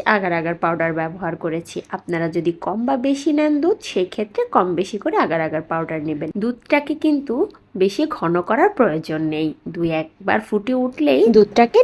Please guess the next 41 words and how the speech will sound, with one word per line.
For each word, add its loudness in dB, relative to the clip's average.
নামিয়ে 6
নিব। 2
ডাবের 4
এই 4
জেলিটা 2
কিন্তু -2
একদম 2
সেট 0
হয়ে -2
গেছে। -6
কারো 2
হাতে -2
যদি 0
সময় 0
না 4
থাকে, -4
সেক্ষেত্রে -4
ফ্রিজে -2
রাখলে -2
সাথে -6
সাথে -6
এটা 0
জমে -4
যাবে। -4
আমি 2
এখন -6
এটাকে -4
ছোট -8
ছোট -12
করে 0
কেটে -2
নিচ্ছি। -6
যেমন -2
খুশি -4
আপনারা 0
তেমন 0
করেই 2
কেটে 0
নিতে -4
পারেন, -6
কোনো 0